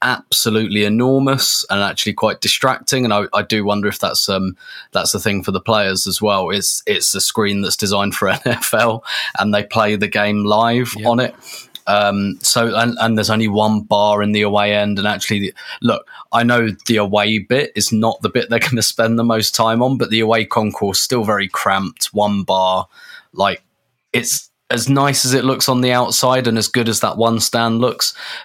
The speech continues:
Speaker 1: the rest of it has a very, like, um,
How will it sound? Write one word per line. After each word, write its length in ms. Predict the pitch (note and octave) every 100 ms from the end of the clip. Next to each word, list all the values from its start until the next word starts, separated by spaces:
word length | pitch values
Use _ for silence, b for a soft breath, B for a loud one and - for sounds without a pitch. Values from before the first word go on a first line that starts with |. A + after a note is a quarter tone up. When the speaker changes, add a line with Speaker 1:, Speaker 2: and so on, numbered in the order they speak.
| -
Speaker 1:
the 80 |
rest 300 | G#2+ A#2 -
of 100 | A2
it 220 | G#2 G2+ -
has 300 | - A#2 G#2
a 80 | G#2+
very, 420 | G2 A2 G#2+ G#2
like, 500 | G2+ G2+ G2+ - - -
um, 420 | G2+ G2+ G2+ G2